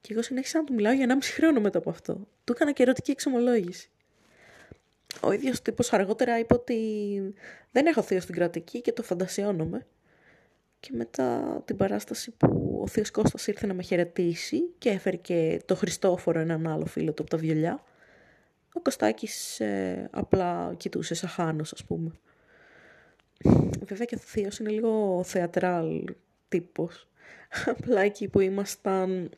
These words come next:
ας πούμε, μπαίνοντας στο Μέγαρο, έχει το γκισέ για τις πληροφορίες και δεξιά το τραπεζάκι με τις προσκλήσεις.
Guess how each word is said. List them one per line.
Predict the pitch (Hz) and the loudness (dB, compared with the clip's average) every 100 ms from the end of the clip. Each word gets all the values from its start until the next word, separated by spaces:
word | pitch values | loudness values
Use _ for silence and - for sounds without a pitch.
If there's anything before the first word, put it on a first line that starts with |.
| - | -12
ας | - | -4
πούμε, | 190 | 0
μπαίνοντας | 165 170 165 180 | 2 2 0 -4
στο | 190 | -2
Μέγαρο, | 226 311 214 | 0 2 4
έχει | 180 202 - | 4 0 0
το | 170 | 2
γκισέ | 170 170 165 160 160 | 2 -2 0 2 4
για | 160 | 2
τις | 160 - | -4 -2
πληροφορίες | 180 196 - 330 381 - _ | 0 2 4 6 4 2 _
και | - | 0
δεξιά | 247 - - | 0 0 0
το | 214 | 0
τραπεζάκι | 202 196 - - 185 180 175 | 0 -2 0 0 4 2 2
με | 185 | -4
τις | - | -6
προσκλήσεις. | - 180 196 165 160 - | -8 -4 0 0 0 -8